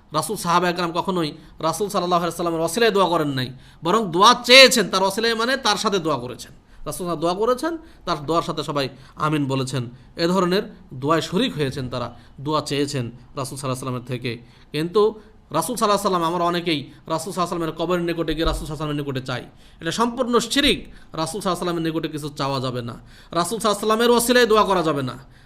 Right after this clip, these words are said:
রাসূল সাল্লাল্লাহু আলাইহি ওয়াসাল্লাম এই কথা বলতে পারবেন যে, "হে আল্লাহ, আমি রাসূল সাল্লাল্লাহু আলাইহি ওয়াসাল্লামের উপর ঈমান এনেছি, আমি রাসূল সাল্লাল্লাহু আলাইহি ওয়াসাল্লামকে খুব ভালোবাসি,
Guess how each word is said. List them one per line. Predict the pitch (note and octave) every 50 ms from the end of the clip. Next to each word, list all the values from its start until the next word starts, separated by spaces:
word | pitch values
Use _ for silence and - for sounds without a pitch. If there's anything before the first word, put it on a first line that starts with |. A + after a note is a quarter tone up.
| - -
রাসূল | D3+ D#3 - A3 G3
সাল্লাল্লাহু | - G3+ F#3+ F#3 F#3+ F3+ F3
আলাইহি | F3 E3+ E3 E3+
ওয়াসাল্লাম | - E3+ E3+ F3 F#3 G#3+ A3+ A#3 A#3+ B3+ B3+ - - - - - - - - - - - - - - - - - - - - - -
এই | - A3 B3 C#4+ C4
কথা | D4 - C#4
বলতে | B3+ A#3 A#3+ A#3 - A3+
পারবেন | G#3+ G3+ F#3+ F#3 F3+ F3 D#3 C3+ C3 - - -
যে, | - E3 E3+
"হে | E3+ F3+
আল্লাহ, | F3 F3 F3 F3 F3 F3+
আমি | F3+ F3+ F3+ - - E3+ D#3+ E3+ E3+
রাসূল | E3+ E3 - F#3
সাল্লাল্লাহু |
আলাইহি | E3 F3 E3
ওয়াসাল্লামের | E3 E3 - F3 E3 E3 E3 E3
উপর | E3 E3+ E3
ঈমান | E3 E3 E3 D#3+ D#3+
এনেছি, | D#3+ D#3+ D#3+ D3+ D3+ - E3 C#3 A#2 - - - - - -
আমি | D#3+ D#3+ E3
রাসূল | D#3+ E3 D#3+ F#3 F3+
সাল্লাল্লাহু | E3+ F3+ E3 E3 - E3+
আলাইহি | E3+ F3 E3 F3
ওয়াসাল্লামকে | E3 E3 E3
খুব | - F#3 F#3 F3+ D#3
ভালোবাসি, | C#3+ D#3 F3+ F#3+ F3+ F#3 F3+ E3+ - G3+ F#3 D3+ B2+